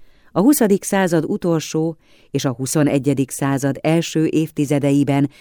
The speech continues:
a divat átalakult. Nejlon, műanyag, gyors, eldobható. A könyvben szereplő varrónőknek, mint nőknek és anyáknak,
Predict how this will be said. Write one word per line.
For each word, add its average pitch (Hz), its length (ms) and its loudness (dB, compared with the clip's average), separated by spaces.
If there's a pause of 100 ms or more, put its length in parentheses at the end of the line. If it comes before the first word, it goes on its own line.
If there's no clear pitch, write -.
(120)
a - 80 0
divat 254 300 6
átalakult. 151 840 -4 (360)
Nejlon, 127 680 -2 (240)
műanyag, 120 640 -2 (280)
gyors, 226 520 4
eldobható. 127 840 -6 (760)
A 175 100 2
könyvben 247 400 4
szereplő 185 440 0
varrónőknek, 135 840 -2
mint 120 360 -4
nőknek 131 580 -4
és - 180 -14
anyáknak, 139 680 -2